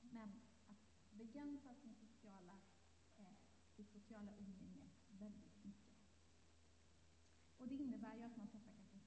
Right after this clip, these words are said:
sina barn och barnbarn på samma sätt som man gjort innan, eller sina vänner. Eh,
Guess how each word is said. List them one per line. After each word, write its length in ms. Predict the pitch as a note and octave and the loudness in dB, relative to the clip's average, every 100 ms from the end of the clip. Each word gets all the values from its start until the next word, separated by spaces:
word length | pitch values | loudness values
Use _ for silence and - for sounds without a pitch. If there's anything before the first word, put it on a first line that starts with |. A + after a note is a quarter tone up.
| - | -2
sina 180 | G2+ G2 | 0 0
barn 280 | F#3+ F#3+ | -2 0
och 60 | F#3+ | 0
barnbarn 580 | F#3 F#3+ F#3+ G#3 A#3+ D4+ | 2 0 0 4 4 4
på 60 | C4+ | 0
samma 300 | C#4+ B3+ B3+ | 4 6 8
sätt 260 | C4 C4 - | 6 0 4
som 100 | B3 | 6
man 100 | A#3 | 8
gjort 160 | - | 4
innan, 440 | B3+ A#3+ A3+ C4 C4+ | 6 6 8 6 6
eller 140 | A3 | 4
sina 240 | A#3+ C4+ C#4 | 6 8 8
vänner. 600 | C4+ C#4 B3 A#3+ D4 - B3 - - - - | 8 10 10 10 8 4 0 -4 -6 -10 -6
Eh, 380 | A#3+ A3+ G#3 G3+ | -4 -2 0 0